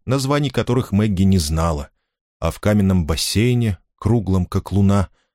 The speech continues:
отражалась часть замка с покоями жирного герцога. «Да нет его вовсе», — ответил Фенолио,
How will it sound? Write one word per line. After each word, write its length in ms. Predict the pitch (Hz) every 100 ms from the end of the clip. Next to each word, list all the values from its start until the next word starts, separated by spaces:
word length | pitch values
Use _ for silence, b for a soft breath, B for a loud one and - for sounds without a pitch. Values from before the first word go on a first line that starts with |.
| _ -
отражалась 600 | 85 87 87 95 92 -
часть 480 | - 92 82 - 80
замка 500 | 73 98 107 - 95
с 80 |
покоями 580 | - 82 - 87 85 82
жирного 540 | 73 80 78 78 76 76
герцога. 720 | 76 73 - - 69 69 - _ _ _ _ -
«Да 220 | 82 123
нет 280 | 160 202 190
его 300 | 92 92 85
вовсе», — 520 | 80 98 90 - 67 - _ _ _ _ -
ответил 400 | 87 - 87 82
Фенолио, 580 | - 98 123 127 117